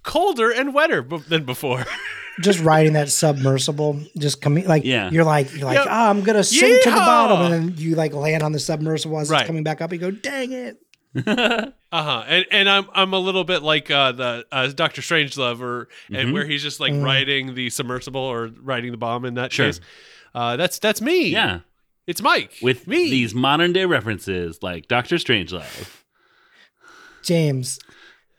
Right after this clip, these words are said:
Speaker 2: James has a real affinity for, like, timing, like, the way that you manage to get a joke the minute that drink meets someone's face.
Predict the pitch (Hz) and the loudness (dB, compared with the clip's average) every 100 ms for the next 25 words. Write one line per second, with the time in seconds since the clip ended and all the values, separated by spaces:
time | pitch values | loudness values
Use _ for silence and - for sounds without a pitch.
0 | _ - 190 247 254 - - - 160 151 | _ 2 4 6 4 2 -2 0 2 2
1 | 175 147 147 160 151 139 147 135 131 117 | -2 -2 0 0 0 -2 -2 -2 -4 -8
2 | - 131 127 127 - _ - - - 196 | -8 -6 -4 -6 -10 _ -12 -8 0 2
3 | 226 240 240 214 185 - _ _ _ _ | 4 2 0 0 -2 -4 _ _ _ _
4 | 180 170 170 202 233 220 196 202 - - | -6 -2 2 2 2 0 -2 -2 -8 -10
5 | 165 175 175 160 156 156 170 196 185 - | -6 -2 0 0 0 2 4 4 2 -4
6 | 175 143 170 175 190 165 139 160 156 143 | -8 -4 0 0 0 -4 -2 -2 -2 -4
7 | - _ _ _ - 147 151 156 196 226 | -10 _ _ _ -6 -2 2 4 6 4
8 | 160 - - _ _ - 160 147 _ 151 | 2 -6 -20 _ _ -4 -4 -4 _ -4
9 | 143 165 175 - - 156 151 156 - 156 | 2 4 2 -2 -8 -6 -6 -6 -4 -2
10 | 147 139 127 131 - 127 104 - | -2 -2 -4 -6 -8 -10 -12 -16